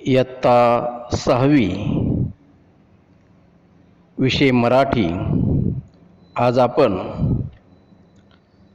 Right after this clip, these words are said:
हा जो पाठ आहे सातवा, आपले परमवीर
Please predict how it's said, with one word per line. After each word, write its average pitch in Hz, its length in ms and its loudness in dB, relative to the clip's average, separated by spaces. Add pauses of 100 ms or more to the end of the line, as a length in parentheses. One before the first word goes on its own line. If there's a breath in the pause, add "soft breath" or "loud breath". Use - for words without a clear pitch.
(580)
हा 123 140 0
जो 123 200 0
पाठ 123 320 0
आहे 117 160 2
सातवा, 110 460 0 (760)
आपले 127 300 0
परमवीर 123 600 0